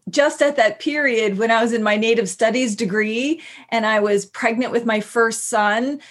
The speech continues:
So all I had to do was just study and be a keener. And I would come to class in the evening and you would come in with your grocery bags <laughs> full of papers and handouts to hand out.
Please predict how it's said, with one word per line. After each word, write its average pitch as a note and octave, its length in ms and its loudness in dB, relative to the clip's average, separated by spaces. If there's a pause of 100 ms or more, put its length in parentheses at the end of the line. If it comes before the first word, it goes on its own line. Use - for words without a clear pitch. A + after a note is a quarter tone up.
So A3+ 480 0
all A#3 240 2
I A#3 80 4
had A3 340 -2
to A#3 60 -6
do C#4 320 -2
was C#4+ 240 -2
just B3+ 240 -8
study A3+ 340 0
and A#3 160 -2
be A#3 160 2
a A3 80 0
keener. B3+ 680 0
And A#3+ 240 2
I A3 100 2
would A#3 240 -4
come B3+ 240 -2
to C4 80 -6
class A#3 420 0
in B3+ 60 -4
the A#3 120 -6
evening B3+ 460 -4
and G3+ 140 -4 (260)
you B3 140 -2
would C#4 160 -4
come B3 260 -4
in C4 160 -2
with C4+ 160 -4
your A#3 120 0
grocery A#3+ 600 -2
bags A#3+ 600 2
<laughs> - 240 -18
full D4 360 0
of D4+ 240 0
papers D4+ 580 0
and C4+ 120 0
handouts C#4 640 0
to F4+ 140 0
hand D4+ 280 0
out. - 300 2